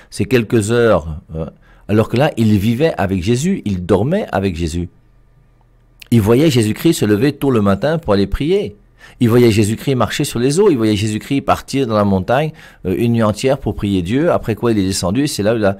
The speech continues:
choisi parmi les disciples les douze qu'on, à qui on a donné le nom d'apôtres. Ils ont vu comment Jésus-Christ agissait lorsque il y avait des enfants qui dérangeaient. Les apôtres disaient que, « Ah, dérangez pas le », il dit, « Non, non, non, laissez venir à moi les petits enfants. » Il a vu comment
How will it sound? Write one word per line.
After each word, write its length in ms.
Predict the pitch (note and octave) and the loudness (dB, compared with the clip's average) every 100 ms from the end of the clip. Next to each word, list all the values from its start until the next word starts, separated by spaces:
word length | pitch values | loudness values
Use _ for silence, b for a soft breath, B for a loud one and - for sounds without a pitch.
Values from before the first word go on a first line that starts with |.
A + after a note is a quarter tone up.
| B | B
choisi 260 | - G2 G2+ | -8 -4 -2
parmi 260 | G2+ G2 F#2 | 0 0 0
les 60 | |
disciples 520 | E2+ E2 - D#3 G#2 G2 B - | -2 -4 -4 -4 -4 -10 B -6
les 100 | F2+ | -2
douze 260 | G2+ C#3 | -2 -2
qu'on, 220 | - G2 F2 | -4 -4 -2
à 80 | |
qui 160 | F#2 A2 | -2 -2
on 80 | G2 | -2
a 60 | |
donné 140 | F#2 F2+ | 0 -2
le 60 | |
nom 120 | F#2 F2+ | -2 -2
d'apôtres. 480 | A#2 - - - _ _ _ _ _ _ _ _ _ _ _ _ _ B - | -4 -2 -4 -6 _ _ _ _ _ _ _ _ _ _ _ _ _ B -2
Ils 200 | A#2+ B2+ | 2 4
ont 80 | B2+ | 4
vu 180 | F#3 | 2
comment 240 | G3 C3 A#2+ | 0 0 2
Jésus-Christ 420 | A2+ A2 G#2 A#2+ | 0 -2 -2 -4
agissait 500 | G#2+ G2 G2+ - G3 | -2 -2 -2 -2 0
lorsque 280 | D#3 B2 - | 2 0 0
il 140 | A#2+ A#2 B - | -2 -2 B -2
y 60 | |
avait 120 | G#2+ A2+ | 0 0
des 140 | G#2+ | 2
enfants 240 | A#2+ - B2 | 0 0 -2
qui 140 | A2+ | 0
dérangeaient. 460 | G#2 G2 G2+ A#2+ G#2+ | 0 2 2 0 0
Les 100 | F#2+ | 0
apôtres 280 | - G2+ | 0 -2
disaient 140 | F2+ G2+ | 0 0
que, « 100 | F2 | 0
Ah, 280 | E2+ F2+ F2 | 2 2 2
dérangez 380 | E2 G#2 G2+ F#2 | 0 -2 -2 0
pas 140 | G2+ | 0
le », 160 | F#2 F#2 B - | 0 -4 B -10
il 80 | A#2 | -6
dit, « 80 | C#3 | -2
Non, 120 | G3 | 0
non, 140 | G#3+ | 2
non, 160 | G#3+ G3 | 2 0
laissez 260 | C#3+ C#3+ B2 | 0 -2 0
venir 240 | A2 A#2+ | 0 0
à 60 | A2 | 0
moi 120 | B2 | 0
les 100 | A2 | -2
petits 300 | A2 G#2 G2+ | -4 -6 -6
enfants. » 340 | A2 G3 A#3 G3+ _ _ _ _ _ - _ _ _ - B B | -6 -8 -10 -14 _ _ _ _ _ -20 _ _ _ -20 B B
Il 100 | A#2 | 2
a 60 | B2+ | 4
vu 200 | B2+ G3+ | 4 2
comment 320 | D3+ C3+ C3 | 2 2 2